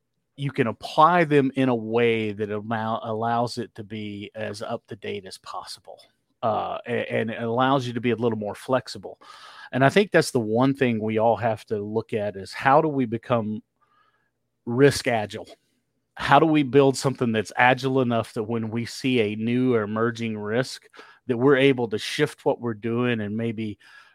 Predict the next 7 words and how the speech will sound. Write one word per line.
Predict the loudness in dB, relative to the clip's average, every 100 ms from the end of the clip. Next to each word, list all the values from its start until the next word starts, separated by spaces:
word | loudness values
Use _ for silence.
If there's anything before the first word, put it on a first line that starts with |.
| _ _ -6
refocus | -2 0 0 2 2 2 -2 -2
efforts | -4 -4 -8 -8 -14 -14 -4
in | -2 0
a, | -2 -2
in | -2
another | -2 0 0 0
area | -2 -2 -2 -2 -4